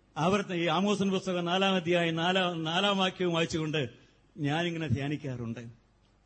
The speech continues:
സങ്കീർത്തനം ഇരുപത്തിരണ്ടിൽ കാണാം, "സിംഹത്തെ പോലെ അലറുന്ന, കുപിക്ഷയോടെ അലറുന്നതായ ബാശാന്യം, ബാശാൻ കൂറ്റന്മാരെ" എന്ന്. "ബാശാൻ കൂറ്റന്മാര് എന്നെ വളഞ്ഞു, അവർ സിംഹങ്ങളെപ്പോലെ അലറുന്നു" എന്ന്.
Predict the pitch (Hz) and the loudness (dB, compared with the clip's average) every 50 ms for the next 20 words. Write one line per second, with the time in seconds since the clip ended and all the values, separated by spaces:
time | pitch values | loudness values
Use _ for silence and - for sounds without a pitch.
0 | - - 147 170 180 202 190 - 190 180 170 165 185 208 208 - 190 180 175 175 | -6 -2 0 2 4 4 4 2 2 -2 0 0 0 0 0 -2 -2 -2 -2 -2
1 | - - 147 151 160 151 143 117 107 - - - _ _ _ _ _ _ _ _ | -4 -4 -4 -2 0 0 -2 -2 -4 -8 -12 -20 _ _ _ _ _ _ _ _
2 | - - 202 285 330 311 339 330 330 330 311 311 - 320 320 320 320 320 320 311 | 2 4 6 6 6 6 4 2 2 0 0 0 0 0 2 2 4 4 2 2
3 | 302 311 311 330 320 320 320 320 320 311 - - - - _ _ _ - - 311 | 2 2 2 2 2 0 0 0 -2 -4 -8 -14 -20 -20 _ _ _ 0 2 2
4 | 359 381 339 - - 320 320 320 311 311 320 320 320 311 320 311 320 320 320 311 | 4 2 0 0 0 0 2 2 2 2 2 2 2 2 2 2 2 2 0 2
5 | 311 311 311 320 311 311 294 - - - - - _ _ _ - - 247 180 165 | 2 2 2 2 2 0 0 -4 -8 -16 -20 -20 _ _ _ -14 -6 0 2 2
6 | 202 277 302 - - 294 302 311 311 311 320 311 302 277 180 175 240 320 294 - | 4 4 2 2 2 2 2 2 2 2 2 2 0 0 0 0 2 2 2 2
7 | 320 311 311 311 320 302 285 - - - 220 294 349 349 359 330 320 311 311 311 | 0 0 2 2 0 0 -2 -4 -2 0 2 2 4 4 4 2 2 2 2 2
8 | 311 302 302 294 285 285 269 247 233 180 135 117 117 - - _ _ _ _ _ | 2 4 4 4 4 2 2 0 -2 -4 -6 -8 -12 -16 -20 _ _ _ _ _
9 | _ _ _ _ _ _ _ _ _ - 151 185 277 311 - - 302 311 311 311 | _ _ _ _ _ _ _ _ _ -2 2 2 2 2 2 0 0 2 2 2
10 | 302 240 311 349 339 339 330 320 320 320 320 320 311 311 311 269 - - - - | 0 2 0 2 2 2 2 2 2 2 2 2 2 0 0 -2 -6 -14 -20 -20
11 | _ _ - - 247 302 320 311 269 254 285 311 320 320 330 330 320 311 294 - | _ _ -2 0 2 4 4 4 2 2 2 2 2 2 0 0 0 -2 -6 -10
12 | - - - - 262 311 311 277 - - 269 330 330 330 339 330 320 320 311 - | -16 -10 -2 2 2 4 2 2 -2 -4 -4 -2 0 0 0 2 0 0 0 0
13 | 330 311 311 311 311 311 320 311 320 311 311 311 320 330 330 311 320 311 302 294 | 0 2 2 4 4 4 4 4 4 4 4 2 2 2 2 0 2 2 2 0
14 | 285 277 226 156 131 127 | 0 -2 -4 -4 -6 -10